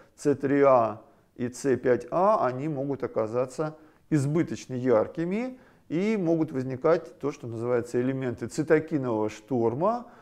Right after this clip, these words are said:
Ну и иногда это может приобретать уже совсем катастрофический характер. То есть если вдруг в организме оказывается слишком большое количество, например, бактерий,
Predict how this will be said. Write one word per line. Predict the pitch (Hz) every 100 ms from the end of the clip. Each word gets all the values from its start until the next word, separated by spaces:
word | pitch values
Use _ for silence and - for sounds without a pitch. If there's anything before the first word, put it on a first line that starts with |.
| _
Ну | - 190 247
и | - 175 170 151
иногда | 147 143 143 131 156 202 214
это | 123 135 151
может | 135 135 139
приобретать | - 117 110 110 135 135
уже | 127 120
совсем | 120 131 - 117
катастрофический | 98 98 - - 104 - - - -
характер. | 117 120 156 247 - 226 180 - - - -
То | 135
есть | 135
если | 147 190 196 151
вдруг | 135 127 160 165 156 - -
в | -
организме | 127 139 147 139 117 117
оказывается | 120 123 117 107 104 123
слишком | - 151 139 120 107
большое | 113 117 123 104
количество, | 104 110 107 107 -
например, | 104 101 113 107 107
бактерий, | 113 127 - 247 262 220 165